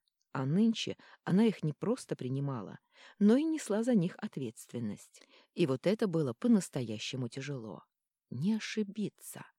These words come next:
Волшебница достала из пенала, прикреплённого к поясу, свиток связи, подумала и убрала его обратно. Архимагистр умудрялась находить её безо всяких свитков. Так почему бы и ей не попробовать?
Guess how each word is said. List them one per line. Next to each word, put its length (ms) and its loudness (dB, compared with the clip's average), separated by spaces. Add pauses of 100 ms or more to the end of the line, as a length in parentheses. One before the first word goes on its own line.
(260)
Волшебница 800 2
достала 420 0
из 260 -4
пенала, 380 2
прикреплённого 720 -2
к 100 -14
поясу, 360 -2
свиток 420 -4
связи, 540 -6 (380)
подумала 640 0 (440)
и 60 8
убрала 340 2
его 240 -2
обратно. 480 -12 (720)
Архимагистр 840 0
умудрялась 560 0
находить 460 -2
её 200 0 (160)
безо 280 4
всяких 380 -2
свитков. 540 -6 (480)
Так 200 -6
почему 440 2
бы 140 0
и 240 -6
ей 120 2
не 120 -4
попробовать? 720 -10